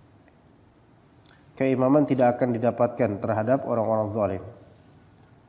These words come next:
Tidak, keimaman tidak akan terjadi terhadap orang-orang zalim. Keimaman dalam keagamaan yang baik.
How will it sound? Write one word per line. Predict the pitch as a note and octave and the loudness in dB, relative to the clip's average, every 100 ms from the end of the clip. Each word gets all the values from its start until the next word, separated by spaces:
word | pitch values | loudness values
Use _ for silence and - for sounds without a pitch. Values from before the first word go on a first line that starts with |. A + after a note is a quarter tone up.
| - - - | -20 -20 -6
Tidak, | B2 B2 | -4 -2
keimaman | C3 C3 C#3+ C#3 | 0 2 2 2
tidak | B2+ A2 A#2+ | 2 2 2
akan | A#2+ | -2
terjadi | A2+ A2+ B2 C3 | -2 -2 0 0
terhadap | A#2 A2 A#2+ B2 | -2 -2 -2 -2
orang-orang | G#2+ A2 G#2 A2+ G#2+ | -2 -4 -2 -6 -6
zalim. | A2 G2+ A2+ - - - _ - - - | -6 -8 -10 -16 -20 -20 _ -20 -20 -8
Keimaman | B2 A#2+ B2 C3 D3 | -4 0 2 4 4
dalam | B2+ B2 C#3+ D3 G#2+ | 2 2 0 -2 -6
keagamaan | A2+ A2 A2+ A2 F#2+ G2+ | -4 -4 -2 -4 -4 -6
yang | G#2+ G#2 | -6 -6
baik. | G#2+ G2 | -4 -6